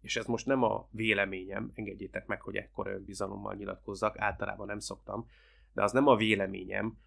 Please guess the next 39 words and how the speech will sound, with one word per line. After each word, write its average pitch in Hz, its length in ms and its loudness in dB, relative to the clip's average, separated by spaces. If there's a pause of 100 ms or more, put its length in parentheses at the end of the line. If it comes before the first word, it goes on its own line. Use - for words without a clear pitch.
(100)
hogy 104 160 -2
machine 104 400 0
learning 101 340 -4
és 95 160 -6
data 101 260 -6
science 101 440 -4
nincs 113 400 -2
statisztika - 680 -6
és 98 140 -6
matematika 98 640 -8
nélkül, 110 560 -4 (280)
hanem 101 360 2
ez, 104 260 2 (480)
ez 110 180 -4
egyszerűen 101 400 0
így - 160 -10
van, 98 300 -16
ez - 160 -12
tény. - 300 -4 (460)
Tehát, - 200 -8
hogy 110 100 -6 (140)
a-, - 280 0
aki 120 220 2
ilyet 104 240 -2
mond, 110 200 -2
az 98 120 -4
nem 101 160 -4
tudja, - 220 -12
hogy 101 100 -12
miről - 240 -12
beszél. - 380 -14 (720)
A - 100 -2
cikket - 380 2
ettől 160 220 0
függetlenül 123 380 0
ajánlom, 120 680 2
meg 123 200 0
tudjátok 113 460 -4
kattintani, 123 720 -2